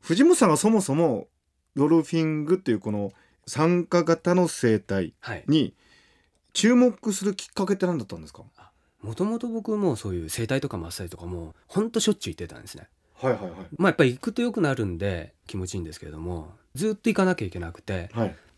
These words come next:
Speaker 2: なんかそうするとずっと依存してるっていう感じがして、
Speaker 1: <laughs>
Speaker 2: この先どうなるんだろうってすごく不安になったんですね。
Speaker 1: 整体依存症、
Speaker 2: はい。
Speaker 1: マッサージ依存症の友達、
Speaker 2: はい。
Speaker 1: 僕たくさんいます。
Speaker 2: あ、そうなんですか。
Speaker 1: あー、そろそろマッサージしてもらわないとってよく言ってますけど、
Speaker 2: ええ。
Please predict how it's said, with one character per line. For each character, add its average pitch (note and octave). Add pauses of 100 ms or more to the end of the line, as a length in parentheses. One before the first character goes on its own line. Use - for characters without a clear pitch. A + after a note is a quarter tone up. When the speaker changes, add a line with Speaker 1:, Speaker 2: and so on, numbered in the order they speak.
Speaker 2:
な B2+
ん A2+
か A2
そ F3+
う G3+
す G3+
る A3
と G#3+
ず G#3+
っ -
と A3
依 G3
存 B3
し -
て A3+
る G#3+
っ -
て -
い -
う F3+
感 E3
じ D#3
が D3+
し E3
て、 B2 (220)
Speaker 1:
<laughs> -
Speaker 2:
こ -
の D#3+
先 E3
ど E3+
う A#3
な G3+
る B2
ん -
だ D3
ろ E3+
う -
っ F#3
て F#3+
す F#3+
ご A#3
く G3
不 F#3
安 A#3+
に A3
な G3+
っ -
た -
ん D#2+
で D#2
す -
ね。 - (380)
Speaker 1:
整 F3+
体 F#3+
依 G#3+
存 E3
症、 E3
Speaker 2:
は D3+
い。 -
Speaker 1:
マ C3
ッ -
サ C#3+
ー C#3+
ジ C3+
依 C#3
存 C#3+
症 C#3+
の C#3
友 C3+
達、 C3
Speaker 2:
は -
い。 -
Speaker 1:
僕 A#2+
た B2
く -
さ C#3
ん B2+
い B2
ま A#2
す。 -
Speaker 2:
あ、 -
そ D#3
う C#3
な A2
ん -
で F2
す -
か。 - (440)
Speaker 1:
あ F2+
ー、 -
そ E3+
ろ D#3
そ C#3+
ろ C#3
マ C3+
ッ -
サ D3+
ー D3
ジ C3+
し -
て C#3
も B2+
ら B2
わ B2
な B2+
い B2
と B2
っ -
て -
よ C3
く -
言 A#2+
っ -
て C3
ま A#2+
す -
け -
ど、 -
Speaker 2:
え A#2
え。 -